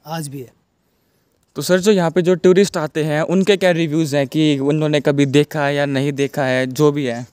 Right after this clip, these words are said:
Speaker 1: अभी देखो, ऐसे है कि अब किसी को, किसी के बारे में तो मैं भी नहीं कह सकता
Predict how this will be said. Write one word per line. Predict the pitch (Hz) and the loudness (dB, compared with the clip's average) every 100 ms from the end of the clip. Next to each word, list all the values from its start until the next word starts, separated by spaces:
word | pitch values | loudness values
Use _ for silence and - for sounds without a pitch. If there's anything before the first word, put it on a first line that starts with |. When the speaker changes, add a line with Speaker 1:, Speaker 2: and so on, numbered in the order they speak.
| _ _ _ - _ | _ _ _ -20 _
Speaker 1:
अभी | 202 220 | -6 -2
देखो, | 233 240 254 254 | 0 0 2 0
ऐसे | 233 202 226 | -2 -2 -2
है | 214 220 | -2 -2
कि | 254 | -4
अब | 240 185 | -6 -6
किसी | 262 196 233 | -6 -4 -4
को, | 233 185 220 - _ - | -4 -6 -12 -14 _ -6
किसी | 220 | -2
के | 240 | 0
बारे | 214 214 214 | 2 2 2
में | |
तो | 214 | -2
मैं | 208 220 | -4 -2
भी | 240 | -2
नहीं | 233 | 0
कह | 233 | -2
सकता | 202 180 226 | -4 -6 -8